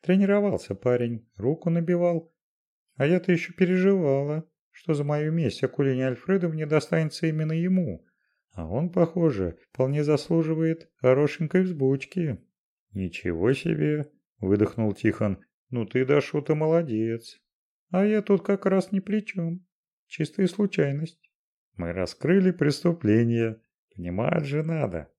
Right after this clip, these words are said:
Дашенька посмотрела на Тихона с умилением. Испытывая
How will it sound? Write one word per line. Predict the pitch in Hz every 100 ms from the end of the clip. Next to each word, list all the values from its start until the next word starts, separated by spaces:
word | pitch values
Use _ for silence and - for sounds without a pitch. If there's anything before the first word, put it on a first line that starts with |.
| _ _ _ _ _ _ _ -
Дашенька | 104 117 - 120 120
посмотрела | 110 101 - 92 - 92 87
на | 85
Тихона | - 117 110 101 95
с | -
умилением. | 90 85 78 78 73 69 67 _ _ _ _ _ _ _ _
Испытывая | 90 - 113 113 95 92 90 85 73